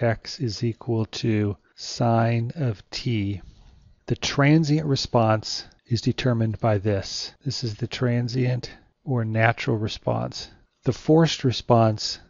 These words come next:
comes from this. The transient response is characterized by the poles of the system, which come from the roots of the characteristic equation. And in this case, that would be lambda squared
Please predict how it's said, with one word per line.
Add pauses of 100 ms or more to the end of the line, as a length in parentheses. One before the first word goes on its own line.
(120)
comes
from
this. (220)
The
transient
response (120)
is
characterized
by
the (120)
poles
of
the
system, (180)
which
come
from
the
roots
of
the
characteristic
equation. (260)
And
in
this
case, (100)
that
would
be (180)
lambda
squared